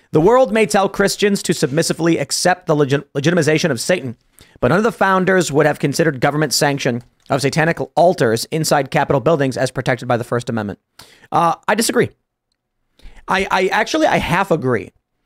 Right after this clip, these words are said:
I do think that there were, there were obscenity laws and there were moral standards. And as much as the founding fathers did believe in free speech, I still think they would have been morally outraged at the idea of a sata-,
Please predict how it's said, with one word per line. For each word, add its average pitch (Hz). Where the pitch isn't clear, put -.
I 170
do 214
think 175
that 139
there 139
were, 135
there 135
were 131
obscenity 165
laws 143
and 135
there 135
were 135
moral 131
standards. 117
And 151
as 160
much 175
as 170
the 147
founding 160
fathers 147
did 135
believe 139
in 123
free 135
speech, 180
I 147
still 151
think 147
they 135
would 139
have 117
been 135
morally 131
outraged 120
at -
the 127
idea 117
of 104
a 117
sata-, 117